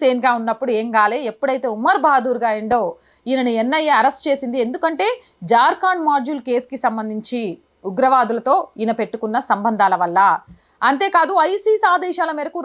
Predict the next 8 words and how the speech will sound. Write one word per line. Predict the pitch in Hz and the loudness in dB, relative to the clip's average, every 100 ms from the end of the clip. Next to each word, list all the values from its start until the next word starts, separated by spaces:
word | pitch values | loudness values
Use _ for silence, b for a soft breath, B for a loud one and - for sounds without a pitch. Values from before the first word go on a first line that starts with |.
| 269 | 0
రాహుల్ | 320 349 339 | 0 -4 -8
సేన్ | 320 320 | -10 -4
తన | 285 262 240 | -4 -2 -2
మతాన్ని | 247 349 381 339 | 0 0 0 -2
మార్చుకున్నాడు, | 294 285 - 247 233 214 240 190 165 _ _ _ _ _ _ _ _ _ _ _ _ _ _ _ | -2 -2 -6 -6 -2 0 -2 -4 -10 _ _ _ _ _ _ _ _ _ _ _ _ _ _ _
ఒమర్ | - 269 370 392 240 | 0 2 4 4 2
బహదూర్ | 269 302 359 370 | 2 2 4 4
అయ్యాడు. | 285 254 233 220 | 4 4 2 0